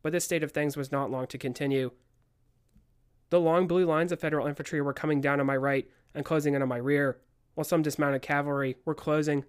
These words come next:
the only avenue escaped on my left, and had driven in my skirmishers.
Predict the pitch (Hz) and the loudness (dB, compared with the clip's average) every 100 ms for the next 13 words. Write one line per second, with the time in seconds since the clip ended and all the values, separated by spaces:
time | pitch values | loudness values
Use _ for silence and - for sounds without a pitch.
0 | _ 156 - 175 180 139 147 139 131 147 | _ -6 0 0 0 0 -2 -2 -2 -6
1 | 123 - 135 123 131 139 - - _ _ | -8 -6 -6 -4 -2 -2 -2 -14 _ _
2 | _ - 151 143 147 151 143 143 - 139 | _ -4 -2 0 0 2 2 0 0 -2
3 | 135 139 131 - | 0 0 -2 -4